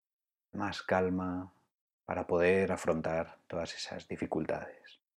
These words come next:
Así, ahora trae a la mente alguien a quien quieres, alguien que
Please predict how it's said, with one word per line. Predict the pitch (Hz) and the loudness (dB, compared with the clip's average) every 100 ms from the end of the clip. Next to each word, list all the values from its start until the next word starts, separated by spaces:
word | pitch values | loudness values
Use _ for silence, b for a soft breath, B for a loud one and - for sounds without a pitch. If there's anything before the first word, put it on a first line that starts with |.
| _ _ _ _ _ _ _ _ _ _ _ _ _ _ _ _ _ _ _ _ _ _ _ _ _ _ _ _ _ _ _ _ - | _ _ _ _ _ _ _ _ _ _ _ _ _ _ _ _ _ _ _ _ _ _ _ _ _ _ _ _ _ _ _ _ -10
Así, | - 127 139 156 139 135 - | -2 4 6 6 4 -2 -2
ahora | 104 123 151 147 | 4 6 6 4
trae | - 131 139 139 | 8 12 12 12
a | |
la | 117 | 12
mente | 107 117 120 - 127 131 127 120 _ _ _ _ _ _ _ _ - | 12 10 10 12 12 12 8 -2 _ _ _ _ _ _ _ _ 2
alguien | 147 190 190 180 170 | 6 6 6 6 6
a | 170 165 156 | 6 6 4
quien | - 151 143 | 6 6 8
quieres, | 151 120 78 - - - - - | 12 12 10 -2 -10 -12 -14 -14
alguien | 98 98 98 92 95 98 92 _ _ _ _ _ _ _ _ _ _ _ - | -6 -4 0 0 2 0 -2 _ _ _ _ _ _ _ _ _ _ _ -8
que | 87 82 80 78 80 | -4 -4 -4 -8 -12